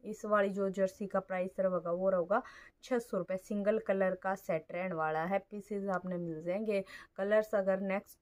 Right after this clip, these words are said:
time और आए तो वो मैं आपने update ज़रूर कर दूँगी। बाकी इसका प्राइस है छः सौ रुपये। इसी, अम, जो है जैसे जिस तरीके का ये डिज़ाइन है ना, डिज़ाइनिंग सेम में, और अलग चीज़ और दिखाऊँ मैं आपने।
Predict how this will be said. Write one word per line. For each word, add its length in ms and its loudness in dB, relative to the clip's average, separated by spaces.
time 260 0
और 180 0
आए 280 4
तो 160 -8
वो 200 -2
मैं 120 0
आपने 360 0
update 480 -6
ज़रूर 500 -2
कर 140 -6
दूँगी। 440 -12
बाकी 280 -6
इसका 220 -6
प्राइस 380 -2
है 160 2
छः 160 -2
सौ 240 -6
रुपये। 320 -6
इसी, 400 -4
अम, 340 0
जो 240 -4
है 400 0
जैसे 520 2
जिस 260 -8
तरीके 320 -10
का 140 -2
ये 300 0
डिज़ाइन 480 -2
है 120 -2
ना, 100 0
डिज़ाइनिंग 680 2
सेम 320 0
में, 280 0
और 280 6
अलग 360 4
चीज़ 220 -4
और 140 -2
दिखाऊँ 380 -6
मैं 80 0
आपने। 360 -2